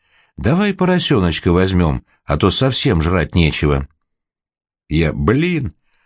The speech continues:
А она: "Не ругайся, Слав, я... Чувствовала просто, что не будешь ты себя кончать, а то бы тоже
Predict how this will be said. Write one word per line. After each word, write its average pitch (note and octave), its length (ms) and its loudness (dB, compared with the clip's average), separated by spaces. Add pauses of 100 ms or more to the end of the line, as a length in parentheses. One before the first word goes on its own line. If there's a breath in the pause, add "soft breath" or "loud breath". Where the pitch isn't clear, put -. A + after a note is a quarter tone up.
(100)
А F#2 240 0
она: G2 260 2
"Не B2 160 4
ругайся, F3+ 540 0
Слав, A2 440 -2 (160)
я... C#3 500 0 (480)
Чувствовала G#2+ 560 0
просто, F2 380 0
что - 240 -2
не D#3 160 2
будешь D#3 340 0
ты F2 120 0
себя F2 340 0
кончать, F#2 580 0 (460)
а D2+ 160 -2
то D#3+ 160 -2
бы D#3 160 0
тоже A2+ 480 -2